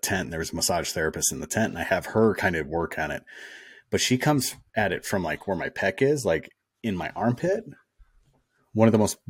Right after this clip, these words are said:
painful things I've ever felt in my life. I don't know if you've ever had anybody massage a muscle on your back from the front. <laughs> It hurts so bad. Um, so nevertheless, she gets it worked out.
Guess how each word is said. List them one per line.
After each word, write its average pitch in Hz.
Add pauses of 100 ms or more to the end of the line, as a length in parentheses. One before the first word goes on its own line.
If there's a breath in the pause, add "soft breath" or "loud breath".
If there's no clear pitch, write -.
(120)
painful 120
things 92
I've 82
ever 92
felt 78
in 85
my 71
life. 67
I 95
don't 98
know 95
if 92
you've 95
ever 90
had 85
anybody 85
massage 80
a 87
muscle 87
on 87
your 69
back 73
from 87
the 73
front. -
<laughs> - (1080 loud breath)
It 113
hurts -
so 98
bad. 85 (1200 loud breath)
Um, 90 (680)
so 104 (260)
nevertheless, 110
she -
gets 98
it -
worked 87
out. 82